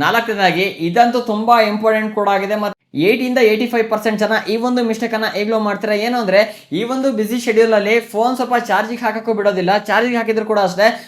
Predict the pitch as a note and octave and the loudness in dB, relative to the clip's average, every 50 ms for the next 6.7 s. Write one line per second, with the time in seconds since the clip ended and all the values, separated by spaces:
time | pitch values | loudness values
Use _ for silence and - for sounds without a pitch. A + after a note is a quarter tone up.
0 | - - - F3 G#3 A3+ A#3+ A3 G#3 G#3+ A3 G#3+ G#3+ G#3+ G#3+ G#3 G#3+ G#3 G3+ G3+ | -4 0 2 2 4 4 6 6 8 8 6 6 4 0 0 2 0 0 0 0
1 | G3+ G3 F#3+ G3+ G3+ G3 G3 F#3+ F#3+ F#3+ G#3+ G#3 G3+ G3 G3 F#3+ F#3+ F3+ F#3+ F3+ | 0 2 4 4 2 2 2 0 -2 0 0 0 0 2 0 0 -2 0 0 -2
2 | F3 F3+ G3+ G#3 - - F3 F3 G3 G#3 G#3+ G#3+ - - - - - A#3+ A3+ A3 | 0 0 0 0 2 0 0 -2 -2 -4 -4 -4 -4 -4 -4 -4 -4 -4 -2 -2
3 | G#3+ G#3+ G#3+ G#3+ G#3+ G3+ G3+ F#3+ F#3 F#3 F#3+ F#3+ F#3+ F#3 F3+ F3+ F3+ F3+ E3 E3+ | -2 -2 -2 -4 -2 -2 -2 -2 -2 -2 -4 -2 -4 -4 -2 -2 -2 -2 0 0
4 | F3 G3+ A3 A3 - - _ - C#3 F3+ A3 B3 B3+ B3 B3 A#3 A3+ G3 F#3+ G3 | 0 0 0 -2 -4 -14 _ -6 -4 -2 -2 -2 -2 -2 -2 -2 0 2 2 2
5 | G#3+ A#3 A#3+ _ - A3+ C4 C#4 C4 C4 A3+ A3+ A#3 A3 B3 A#3+ A#3 A#3+ A3+ G#3+ | 2 2 0 _ 0 2 2 2 2 2 2 2 4 4 2 2 2 2 2 0
6 | G#3 - G#3 G3+ G#3 G#3 G3+ G#3+ A3 G#3+ A#3+ A#3 A3+ | 2 2 0 0 0 0 0 -2 -2 -2 0 0 2